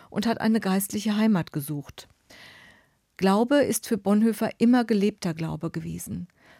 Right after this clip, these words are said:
Eine Christin erkennt man an ihren Taten. Gemeinsames Leben ist ihm wichtig, von Menschen anderer Konfession lernen. Er will Mahatma Gandhi besuchen, denn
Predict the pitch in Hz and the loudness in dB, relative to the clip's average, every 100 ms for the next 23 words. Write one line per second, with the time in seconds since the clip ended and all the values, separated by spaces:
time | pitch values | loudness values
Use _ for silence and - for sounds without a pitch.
0 | _ - 190 196 247 - - 277 - 202 | _ 0 0 2 0 0 -2 -2 -2 -2
1 | 202 185 202 202 196 190 208 208 214 220 | -2 0 0 0 0 0 0 -2 -2 -4
2 | 233 156 160 _ _ _ _ _ _ - | -4 -6 -8 _ _ _ _ _ _ -2
3 | 180 190 196 202 202 185 262 233 - - | 2 4 4 2 2 2 2 2 -2 -4
4 | 170 156 160 - - - - - - 202 | -6 -6 -8 -12 -14 -14 -20 -20 -6 2
5 | 202 226 254 226 - 233 226 208 214 208 | 4 4 2 0 0 2 2 0 0 0
6 | 190 - 220 233 202 208 240 185 - 165 | -4 -2 2 4 4 2 2 0 -4 -10
7 | _ _ _ _ - - - 226 277 277 | _ _ _ _ -20 -12 -2 2 4 6
8 | 262 - 247 214 214 202 170 151 156 156 | 4 4 2 4 2 2 -2 -6 -6 -2
9 | 175 185 190 | -2 0 2